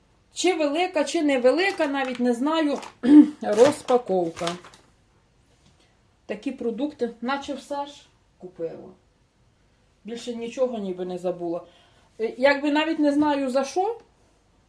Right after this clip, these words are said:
ну, але такі гроші витратила. Так що, друзі, а ну,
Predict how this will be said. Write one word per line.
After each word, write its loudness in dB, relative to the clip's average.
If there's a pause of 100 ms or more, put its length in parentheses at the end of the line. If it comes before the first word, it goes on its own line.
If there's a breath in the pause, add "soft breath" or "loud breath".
(180)
ну, -6
але 0
такі -6
гроші -6 (640 soft breath)
витратила. -4 (380 soft breath)
Так -2
що, -6
друзі, -2
а 2
ну, -2